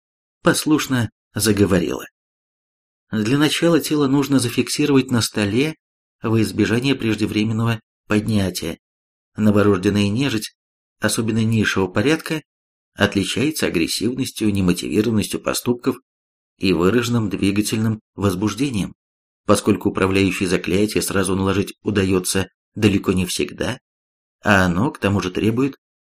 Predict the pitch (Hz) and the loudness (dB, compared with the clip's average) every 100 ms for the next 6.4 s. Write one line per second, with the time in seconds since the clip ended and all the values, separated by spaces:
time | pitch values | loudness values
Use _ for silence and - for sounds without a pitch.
0 | _ 104 92 85 98 104 113 139 175 117 | _ -2 0 0 -2 0 0 0 0 -2
1 | 87 - _ _ _ _ _ _ _ _ | -8 -12 _ _ _ _ _ _ _ _
2 | - 107 170 180 175 110 151 143 _ _ | -4 0 2 2 2 0 -2 -8 _ _
3 | - 80 - 82 135 139 - 82 117 113 | -2 -2 0 0 0 -2 -2 0 0 2
4 | 87 107 - _ _ _ _ 95 90 95 | 0 0 -6 _ _ _ _ -2 2 0
5 | 90 110 160 - 147 147 - 107 98 117 | 0 -2 -4 -6 -6 -6 -4 -4 -2 -2
6 | 110 98 92 87 | 0 0 0 -2